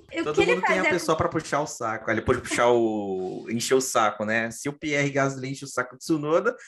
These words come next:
Speaker 2: também tem que encher o saco dele, né? Então, é direto eu tenho essas, essas, esses acontecimentos do Ricardo aparecendo do nada, né? Gritando o nome dele, né? "Pierre Gasly!"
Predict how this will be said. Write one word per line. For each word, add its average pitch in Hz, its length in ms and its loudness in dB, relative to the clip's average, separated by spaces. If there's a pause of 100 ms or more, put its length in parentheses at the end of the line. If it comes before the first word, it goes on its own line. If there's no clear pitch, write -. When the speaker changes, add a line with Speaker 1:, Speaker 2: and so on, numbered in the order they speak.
(120)
Speaker 2:
também 165 240 -2
tem 214 140 -8
que 208 100 -10
encher 214 220 -4
o 202 40 -6
saco - 320 -4
dele, 143 340 2
né? 120 140 -6
Então, 147 480 -2 (520)
é 117 160 0
direto 151 460 -2
eu 170 80 0
tenho 151 320 -4
essas, 139 420 -2 (120)
essas, 120 680 -2 (560)
esses - 180 -12
acontecimentos 131 800 -4
do 127 120 0
Ricardo 120 360 0
aparecendo 120 480 -4
do 123 140 -4
nada, 123 300 -4
né? 139 100 -10
Gritando 135 300 -14
o 135 40 -12
nome 143 160 -8
dele, 120 340 -6
né? 110 180 -14 (440)
"Pierre 190 300 -4
Gasly!" 202 840 -4